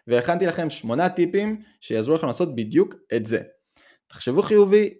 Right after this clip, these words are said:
יהיה חיובי, זאת קצת קלישאה, אבל היא עובדת.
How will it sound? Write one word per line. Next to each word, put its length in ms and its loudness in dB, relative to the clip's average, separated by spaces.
יהיה 240 4
חיובי, 520 2
זאת 160 -12
קצת 220 -6
קלישאה, 540 2
אבל 280 0
היא 80 0
עובדת. 500 2